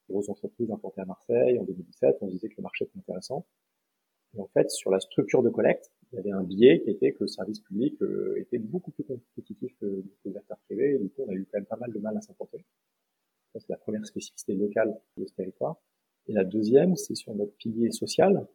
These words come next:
sur l'insertion. On doit faire une demande d'agrément pour obtenir des postes d'insertion, qui, euh, est lié au département. Donc, on avait fait une demande dans le quatre-vingt-treize, en Seine-Saint-Denis, pour Pantin,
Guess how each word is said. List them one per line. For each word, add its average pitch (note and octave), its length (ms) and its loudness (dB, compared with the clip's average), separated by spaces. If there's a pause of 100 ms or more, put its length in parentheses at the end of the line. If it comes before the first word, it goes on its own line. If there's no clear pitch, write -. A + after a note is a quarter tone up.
sur - 340 -4
l'insertion. A#2 480 -6 (640)
On G2+ 60 -8
doit G2+ 120 -2
faire G2+ 160 -4
une G2 160 -2
demande A#2+ 500 6
d'agrément G#2+ 640 2 (240)
pour G2 100 -8
obtenir G#2 340 -6
des F#2+ 100 0
postes - 340 -4
d'insertion, D#3 540 -6 (440)
qui, A2+ 140 -4
euh, F#2+ 180 -4
est - 20 -4
lié G2+ 200 2
au G2+ 60 0
département. A2+ 540 0
Donc, F3 160 -4
on G2 60 -8
avait F#2 100 -8
fait - 140 -10
une F#2+ 80 -2
demande G#2 300 2
dans F2+ 140 -4
le F2+ 220 -6 (120)
quatre-vingt-treize, A#2+ 580 0
en A2+ 60 -4
Seine-Saint-Denis, G2 600 -2
pour - 160 -4
Pantin, F3 360 -4